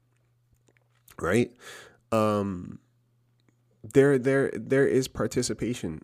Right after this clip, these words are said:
on our end. I always say there, there is definitely participation. Even for me, like, there's participation on my end. And these, these, these connections that I've had,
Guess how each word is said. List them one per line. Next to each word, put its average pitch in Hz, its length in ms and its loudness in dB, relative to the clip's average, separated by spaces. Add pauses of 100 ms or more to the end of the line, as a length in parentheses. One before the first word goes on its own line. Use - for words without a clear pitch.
on 107 120 -2
our 107 220 0
end. - 220 -8 (120)
I 104 80 0
always 123 240 4
say 101 160 0
there, 104 280 0
there 101 180 0
is 95 120 -2
definitely 110 280 -2
participation. 98 580 -8
Even 151 160 0
for 156 120 -2
me, 113 380 0 (180)
like, 90 160 -2
there's 160 160 4
participation 143 720 -2
on 104 120 -2
my 82 160 -2
end. 50 140 -12 (880)
And 120 180 6
these, 131 300 4
these, 123 340 2
these 123 220 0
connections 120 420 0
that 113 120 2
I've 107 140 0
had, 117 460 2